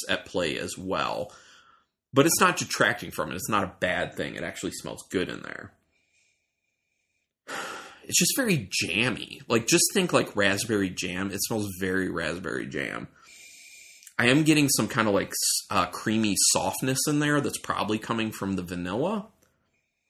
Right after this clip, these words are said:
But the raspberry is so strong of a smell, it's hard to get much else.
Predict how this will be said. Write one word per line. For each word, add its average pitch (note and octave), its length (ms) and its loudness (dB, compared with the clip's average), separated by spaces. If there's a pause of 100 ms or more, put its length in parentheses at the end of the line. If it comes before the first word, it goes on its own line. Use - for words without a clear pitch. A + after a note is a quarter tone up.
(1400)
But B2 160 6
the C3+ 240 6
raspberry B2+ 720 6
is G2+ 260 4 (200)
so G2+ 600 6
strong G2 520 2
of F#2+ 100 0
a F2+ 80 -4
smell, F#2+ 400 0
it's - 200 -4
hard F#2+ 260 -2
to F#2+ 60 -6
get F#2+ 200 -2
much E2+ 240 -6
else. D2+ 440 0